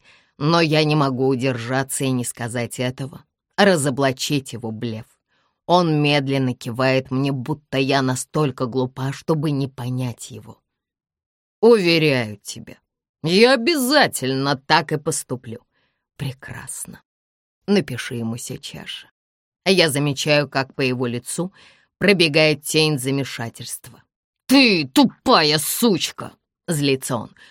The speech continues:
"Что с тобой не так?" Вдруг он становится неуверенным, даже испуганным. Я рассказала Бенджамину Дэниелсу о Софии Волковой. Это был мой самый безрассудный поступок.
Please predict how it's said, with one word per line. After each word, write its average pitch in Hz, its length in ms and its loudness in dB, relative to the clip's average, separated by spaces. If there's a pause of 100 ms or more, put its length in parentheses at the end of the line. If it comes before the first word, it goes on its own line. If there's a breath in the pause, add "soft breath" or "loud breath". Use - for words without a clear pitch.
"Что 226 360 4
с - 80 -2
тобой 170 280 4
не 180 140 4
так?" - 520 -10 (480)
Вдруг 151 420 0
он 131 140 -2
становится 127 680 -2
неуверенным, 139 760 -4 (360)
даже 151 380 2
испуганным. 131 760 -6 (720)
Я 131 240 0
рассказала 120 640 -6
Бенджамину 120 640 -2
Дэниелсу 135 680 -2
о 127 80 -4
Софии 120 500 -4
Волковой. - 760 -14 (580)
Это 165 220 0
был 131 220 0
мой 120 200 0
самый - 480 -6
безрассудный 120 880 -6
поступок. - 760 -16